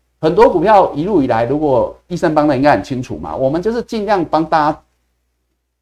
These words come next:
早一点发掘怎样叫强的股票，用逻辑去选。那你说后面营收什么财报什么新闻面，那个都是比较后面来反映。那你说等财报或是等市场反应过来，啊，那涨停锁起来，当然你今天有机会啦，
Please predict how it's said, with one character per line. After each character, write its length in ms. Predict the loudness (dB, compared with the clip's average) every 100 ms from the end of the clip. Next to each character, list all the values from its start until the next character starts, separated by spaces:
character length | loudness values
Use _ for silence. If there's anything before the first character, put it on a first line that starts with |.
| _
早 240 | -6 -4
一 80 | -6
点 240 | -6 -6 -6
发 260 | -4 -2 -2
掘 180 | -6 -14 -20 -16
怎 100 | -10
样 180 | -6 -2
叫 140 | 0
强 260 | 0 -2 -8
的 80 | -8
股 120 | -10
票， 340 | -8 -6 -6 -10 _
用 200 | -4 0
逻 200 | 2 2
辑 160 | 0 -4
去 140 | -8
选。 220 | -10 -10 -16 _ _
那 140 | -4 -2
你 80 | 2
说 160 | 2
后 180 | 4 2
面 280 | 0 -4 -2
营 180 | -2 0
收 200 | 0 0
什 100 | 0
么 120 | -4
财 220 | -4 -2
报 200 | 0 0
什 100 | 0
么 100 | -6
新 220 | -6 -4
闻 140 | -4 -4
面， 240 | -4 -4
那 80 | -4
个 100 | -6
都 120 | -6
是 120 | -4 -6
比 100 | -4
较 120 | -4
后 200 | 0 0
面 180 | 0 -4
来 120 | -6
反 220 | -10 -8
映。 160 | -10 -12 _ _
那 120 | -6 -4
你 80 |
说 160 | -2 -2
等 220 | 0 -4
财 180 | -2 -2
报 220 | 2 2
或 120 | 2
是 120 | -2 -4
等 180 | -6
市 220 | -6 -8 -8
场 180 | -8
反 160 | -6 -4
应 120 | -4
过 160 | 0 -2
来， 220 | -2 -8 -16
啊， 80 | -12
那 160 | -10 -8
涨 200 | -8 -10
停 140 | -10
锁 160 | -10 -10
起 140 | -12
来， 160 | -20 -20 _ _ _ _ _ _ _ _ _
当 120 | 0 2
然 120 | 0
你 40 |
今 140 | -4 -2
天 140 | 0
有 100 | -2
机 200 | -4 -8
会 200 | -6 -6
啦， 140 | -8